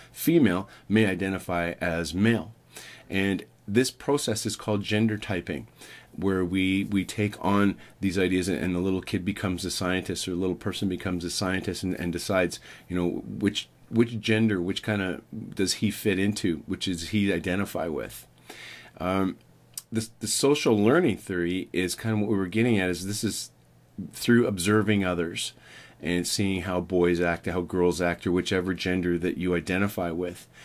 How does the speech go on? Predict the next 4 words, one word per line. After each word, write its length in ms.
And 240
then 320
the, 560
um, 360